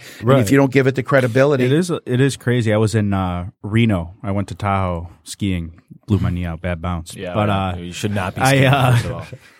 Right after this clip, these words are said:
Speaker 3: I, uh,
Speaker 4: Not athletic.
Speaker 3: pulled up at, at a, uh, it was, like, some type of store next to it. I don't know. It was, like, a, uh, uh, convenience store next to a dispensary,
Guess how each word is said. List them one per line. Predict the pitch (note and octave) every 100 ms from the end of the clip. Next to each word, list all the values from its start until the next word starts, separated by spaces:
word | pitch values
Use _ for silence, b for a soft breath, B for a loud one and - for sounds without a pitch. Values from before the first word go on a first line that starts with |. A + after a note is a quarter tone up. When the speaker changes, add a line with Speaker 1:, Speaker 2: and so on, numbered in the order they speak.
| B -
Speaker 3:
I, | A#2+ B2 B2
uh, | A2+ A2+ A2
Speaker 4:
Not | F2+
athletic. | E2+ - D#2+
Speaker 3:
pulled | D3+ C#3
up | C3+ B2+
at, | C3+ B2 A#2 -
at | A#2 A2
a, | A2 G#2+
uh, | G2+ G2+ G2 F#2+ F#2+ A#2+ - - - - -
it | F#2+
was, | A2 G2+ F#2
like, | G2+ F#2+ - - _ _ -
some | - G2+
type | G2+ -
of |
store | - F#2+ F#2
next | F2+ - -
to | G#2+
it. | F2+
I | F#2
don't | F2+
know. | F#2
It | F2+
was, | F2+
like, | F2
a, | F2+ F2
uh, | E2+ E2 E2 D#2+ - _ _ - -
uh, | - D2+ C#2+ - - G#2+ A2 -
convenience | G2 A#2+ A#2 F#2+
store | - F#2+ E2
next | G#2+ -
to | G#2+ G2+ -
a | G2 F#2+
dispensary, | F2+ F#2 A#2+ A#2+ - D#2